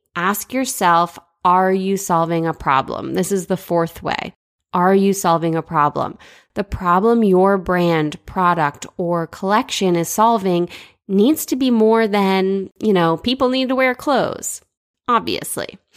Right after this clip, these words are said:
But it doesn't <laughs> need to be groundbreaking or a unique invention necessarily. Can you identify what problem you're solving for your ideal target customer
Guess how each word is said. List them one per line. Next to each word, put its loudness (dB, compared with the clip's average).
But 0
it 0
doesn't 4
<laughs> 4
need 4
to -4
be -4
groundbreaking 2
or 0
a 0
unique -2
invention -2
necessarily. -8
Can 4
you 6
identify 2
what 0
problem -2
you're 0
solving 0
for -4
your -2
ideal 0
target -4
customer 0